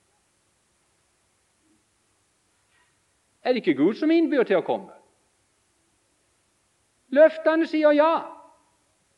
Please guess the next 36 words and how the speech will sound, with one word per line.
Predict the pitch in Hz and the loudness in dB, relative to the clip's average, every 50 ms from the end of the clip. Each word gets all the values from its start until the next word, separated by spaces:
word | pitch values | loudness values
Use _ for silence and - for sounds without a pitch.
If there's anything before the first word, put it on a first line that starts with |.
| _ _ _ _ _ _ _ _ _ _ _ _ _ _ _ _ _ _ _ _ _ _ | _ _ _ _ _ _ _ _ _ _ _ _ _ _ _ _ _ _ _ _ _ _
Og | - 240 233 | -4 -2 0
du | 269 294 269 | 0 -2 -2
sier | - - 285 277 277 269 | -2 -2 0 2 2 2
kanskje | - - 247 269 262 - 277 269 | 2 0 -2 -4 -4 -4 -6 -2
det, | 254 269 262 269 277 | 2 4 4 4 4
det | 277 - | 2 -4
kan | - 247 262 240 | -4 -6 -6 -4
ikke | - 277 262 | -2 0 2
være | 269 269 247 226 | 2 2 4 2
rett. | 262 277 269 - - - - - - - | 0 0 -2 -6 -18 -20 -20 -20 -14 -6
Jo, | 151 190 240 277 294 302 302 277 - | -4 0 2 4 4 4 2 2 0
Guds | 254 285 311 302 - - - | 0 2 2 0 -4 -6 2
løfter | 240 262 285 277 277 - - - 320 277 | 4 4 4 4 2 -4 -8 -6 -6 -6
sier | - - 247 240 226 226 202 | -4 -4 -2 0 0 2 4
ja. | 202 208 151 - - - - - - - - _ _ _ _ _ _ _ _ _ _ _ _ _ _ _ _ _ _ _ _ _ _ _ _ _ _ _ _ _ _ - | 4 4 2 2 -2 -8 -18 -20 -20 -20 -20 _ _ _ _ _ _ _ _ _ _ _ _ _ _ _ _ _ _ _ _ _ _ _ _ _ _ _ _ _ _ -4
"Så | - - 185 190 | 2 2 4 4
mange | 175 175 214 247 277 285 285 285 285 302 | 4 4 2 2 2 0 -2 -2 -4 -4
som | - 285 269 233 | -4 -6 -6 -4
Guds | 254 269 233 - - | -6 -6 -6 -4 -2
løfter | 233 247 240 240 - 214 | -2 -2 -2 -2 -4 -2
er, | 226 220 214 220 | -2 -2 -2 -2
i | 214 | -2
ham | 175 196 220 220 202 | -2 -2 -4 -4 -2
har | 185 208 208 | -2 -2 0
de | 202 202 196 | 0 -2 -4
sitt | - 208 190 196 | -4 -8 -4 0
ja, | 180 190 185 - | 2 4 4 4
og | - 170 175 175 | 2 2 2 2
derfor | 196 226 254 220 - - 240 214 | 4 2 2 2 2 0 0 2
får | - 214 226 226 214 | 2 4 4 4 4
de | 196 202 190 | 2 0 0
også | - 185 208 214 180 135 131 143 | 2 4 4 4 4 2 0 -2
ved | 180 196 | 0 0
ham | 190 196 202 208 190 165 | 0 0 0 0 -2 -4
sitt | - - - 180 175 - - - - | -6 -8 -8 -8 -8 -8 -12 -8 -2
amen." | 170 185 180 175 170 170 175 160 113 101 | 0 0 0 0 -2 -2 -2 -2 -2 -6